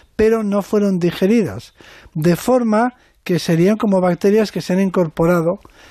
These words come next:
al citoplasma de la célula. Y bacterias, y por eso conservan su propio A D N. Las tenemos en grandes cantidades, cada célula nuestra tiene muchas mitocondrias, y las mitocondrias son esenciales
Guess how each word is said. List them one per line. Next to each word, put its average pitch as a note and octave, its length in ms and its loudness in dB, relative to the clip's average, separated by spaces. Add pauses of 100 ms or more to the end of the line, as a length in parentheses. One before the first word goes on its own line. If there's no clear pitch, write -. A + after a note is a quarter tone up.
(200)
al D#3 180 0
citoplasma E3+ 920 -2
de D#3+ 140 -2
la C#3+ 140 0
célula. C3+ 400 -2 (240)
Y G3+ 160 2
bacterias, G#3 680 0 (300)
y F3 100 -4
por D3+ 180 -2
eso D#3+ 160 -2
conservan F#3+ 420 0
su E3+ 200 -2
propio F3 340 0
A - 20 0
D D#3+ 180 2
N. C#3+ 220 -4 (280)
Las D3+ 220 -4
tenemos E3+ 440 2
en F3 80 0
grandes E3+ 360 2
cantidades, F3+ 800 0 (260)
cada C#3 240 -2
célula F#3 420 2
nuestra E3 420 0
tiene D3 280 0
muchas D3+ 500 0
mitocondrias, F3 680 0 (280)
y A3 120 -2
las A3+ 180 0
mitocondrias G#3 580 2
son G#3 200 2
esenciales F3 960 -2